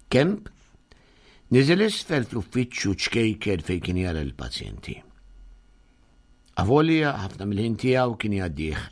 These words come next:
jesperimenta. Wara li xel il-lampa tal-gas għad jifli l-gazzetti li s-seftura kienet iġġiblu ta' kuljum. F'kull waħda,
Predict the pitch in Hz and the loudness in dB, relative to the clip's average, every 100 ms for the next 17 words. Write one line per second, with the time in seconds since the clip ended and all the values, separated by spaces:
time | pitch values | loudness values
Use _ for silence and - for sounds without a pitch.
0 | - 80 - - 62 50 50 - - - | -6 -4 -4 -8 -10 -10 -14 -14 -14 -14
1 | - - - _ _ - - - - 107 | -16 -20 -20 _ _ -20 -20 -12 -2 0
2 | 110 104 95 - 87 85 90 85 78 82 | 2 0 -2 -2 -2 -2 -2 -4 -6 -8
3 | 82 87 110 113 - - - 87 - 98 | -6 -4 -2 -2 -4 -10 -6 -6 -4 -6
4 | - 73 65 101 95 139 135 - 110 101 | -4 -6 -6 -6 -4 -2 -2 -4 -2 0
5 | 90 - - - 80 80 73 - 71 69 | -2 -4 -6 -4 -4 -2 -4 -6 -8 -8
6 | - 82 - 64 57 55 55 57 - 50 | -8 -8 -8 -10 -10 -12 -14 -14 -14 -14
7 | 50 50 - - - - - - - - | -12 -14 -16 -20 -20 -20 -20 -20 -20 -20
8 | - - - - - - - - - - | -20 -20 -20 -20 -20 -20 -20 -20 -20 -20
9 | - - - - - - - - 254 185 | -20 -20 -20 -20 -20 -20 -20 0 2 4
10 | 127 135 165 | 4 4 2